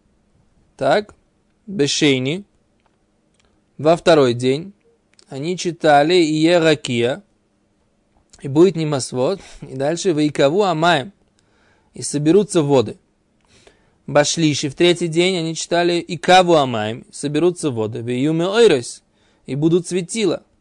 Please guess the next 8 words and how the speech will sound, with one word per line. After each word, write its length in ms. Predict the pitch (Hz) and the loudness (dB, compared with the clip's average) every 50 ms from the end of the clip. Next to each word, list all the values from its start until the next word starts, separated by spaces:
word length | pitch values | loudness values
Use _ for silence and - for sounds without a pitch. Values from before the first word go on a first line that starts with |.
| _ _ _ _ _ _ _ _ _ _ _ _ | _ _ _ _ _ _ _ _ _ _ _ _
Баревии, 800 | - 147 170 190 190 190 170 147 147 135 131 127 131 135 147 - _ _ _ _ _ _ | 0 2 6 6 8 8 6 6 2 0 0 0 0 -2 -4 -6 _ _ _ _ _ _
Гоию 760 | - 131 131 147 160 170 160 190 180 185 190 190 185 180 175 180 | -10 -4 0 0 0 0 -2 -4 -4 0 2 4 4 4 4 2
Ие 540 | 180 185 190 202 196 190 185 180 180 175 175 | -4 -6 -6 -4 -2 0 2 2 2 0 -2
Меойрос, 560 | 156 160 165 185 208 214 196 147 123 117 - | -4 -4 -2 2 4 4 4 4 0 -2 -8
будут 380 | - 170 160 170 175 175 175 151 | -12 -4 -4 -2 -2 -2 -4 -4
светила, 580 | - 156 143 - - 135 127 127 139 147 - _ _ | -6 -8 -8 -6 -6 -6 -4 -4 -6 -8 -10 _ _
Вишрицу 600 | - 139 139 143 143 - - 151 143 - - 170 | -8 -4 -4 -2 -2 -4 -6 -8 -6 -4 -2 -2
Амаем, 420 | 165 170 185 208 190 143 123 - | -2 0 0 0 0 0 -2 -6